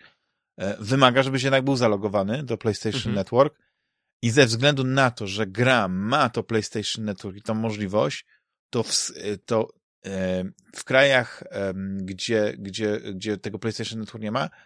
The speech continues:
Speaker 1: ta gra nie jest dostępna na przykład na Steamie, nie? W tym sklepie. I nie da się tego za łatwo obejść. Wiesz, to jest właśnie ten problem, y, z tym, że l-, y, nikt, znaczy ludzie się boją ryzykować niektórzy, już skombinowanie, wiesz, z tymi V P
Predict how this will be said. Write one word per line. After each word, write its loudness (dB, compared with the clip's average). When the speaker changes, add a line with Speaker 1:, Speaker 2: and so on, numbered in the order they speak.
Speaker 1:
ta 2
gra 2
nie 2
jest 0
dostępna -4
na -2
przykład -6
na -2
Steamie, -10
nie? -10
W -20
tym -12
sklepie. -12
I -2
nie 4
da 4
się -4
tego 2
za 2
łatwo 2
obejść. -2
Wiesz, -6
to 2
jest 2
właśnie -4
ten 0
problem, 4
y, -2
z -4
tym, -2
że 4
l-, 2
y, 2
nikt, 0
znaczy 4
ludzie 4
się 0
boją 4
ryzykować 0
niektórzy, 0
już 2
skombinowanie, 2
wiesz, 0
z -4
tymi -4
V -6
P -6